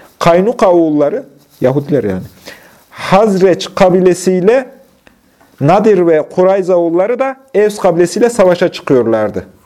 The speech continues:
Yani ayet hangi olay üzerine nazil olmuş bunu anlatıyor İbn Abbas radıyallahu anh. Ve her grup müttefiklerini kendi dindaşlarına tercih ediyordu. Aralarında kan akıtıyorlardı.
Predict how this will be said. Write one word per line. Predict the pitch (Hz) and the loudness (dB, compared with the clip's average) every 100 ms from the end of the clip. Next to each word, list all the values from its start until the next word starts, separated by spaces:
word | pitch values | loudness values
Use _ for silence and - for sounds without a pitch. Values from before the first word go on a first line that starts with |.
| - - _ _ _ _ _ - | -20 -20 _ _ _ _ _ -8
Yani | 120 123 | -4 0
ayet | 131 143 156 | 2 0 0
hangi | 160 160 143 117 - - | -4 -2 -2 -2 -6 -4
olay | 117 113 | 0 0
üzerine | 107 110 107 107 | 0 -2 -2 -4
nazil | 110 110 110 | -4 -2 -2
olmuş | 175 190 - | -4 -6 -6
bunu | 131 87 | -4 -4
anlatıyor | 107 101 101 101 | -4 -6 -4 -6
İbn | - - | -6 -6
Abbas | 104 95 92 | -6 -4 -4
radıyallahu | 98 92 - - | -4 -6 -8 -10
anh. | - - - | -10 -18 -2
Ve | 180 | 0
her | 170 262 | 2 0
grup | 247 196 156 - | 2 0 -2 -6
müttefiklerini | 202 202 196 196 208 233 - | -4 0 0 0 0 0 -2
kendi | - 190 233 190 | 0 0 0 -2
dindaşlarına | 190 196 202 214 220 240 | 0 0 0 0 0 -2
tercih | 233 190 165 185 | 0 0 2 2
ediyordu. | 151 127 113 101 95 - - - - - _ | 2 0 -2 -4 -10 -16 -20 -20 -20 -20 _
Aralarında | 156 208 214 214 233 220 | 2 4 2 2 -2 -2
kan | 185 | -2
akıtıyorlardı. | 170 - - 123 113 113 113 - | -2 -4 -2 0 0 -2 -2 -8